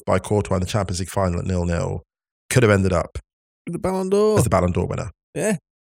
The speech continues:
Speaker 1: That's how good he was this year. Um, the one that did win the Ballon d'Or, again nominated here, Karim Benzema. A spectacular season,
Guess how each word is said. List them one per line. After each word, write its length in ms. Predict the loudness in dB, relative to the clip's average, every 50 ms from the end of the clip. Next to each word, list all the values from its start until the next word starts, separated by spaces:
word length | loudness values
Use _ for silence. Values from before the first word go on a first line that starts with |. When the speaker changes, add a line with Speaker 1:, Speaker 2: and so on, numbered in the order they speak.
| _ _ 0
Speaker 1:
That's 200 | 2 2 2 4
how 140 | 4 4 2
good 180 | 2 0 -4 -4
he 80 | -4 -6
was 220 | -4 -6 -6 -6
this 200 | -4 -4 -4 -4
year. 180 | -6 -8 -10 -14 -18 _ _ _ _ _ _ _ _ _ _ _ _ _ _ _ _ _ _ _ 0 2
Um, 380 | 4 6 6 4 4 2 -2 -2 _ 2
the 80 | 2
one 140 | 4 2 2
that 120 | 0 0
did 180 | 2 2 2 4
win 100 | 2 2
the 60 | 2
Ballon 260 | 2 2 2 2 0
d'Or, 260 | 0 0 0 0 0 -2
again 240 | -2 0 0 2 2
nominated 440 | 2 0 0 0 0 -2 -2 -4 -2
here, 260 | 0 0 0 0 -2 -4 _ 0
Karim 280 | 2 4 4 4 4
Benzema. 580 | 4 2 2 2 0 0 0 0 -2 -2 -4 -6 -10 _ _ _ _ _ _ _ _ _ _ _ _ _ _ _ _ _ _ _ 2
A 80 | 2 4
spectacular 800 | 4 2 2 2 0 0 0 0 0 0 0 -2 -2 -2 0 0
season, 480 | 0 -2 -2 -2 -2 -2 -4 -6 -6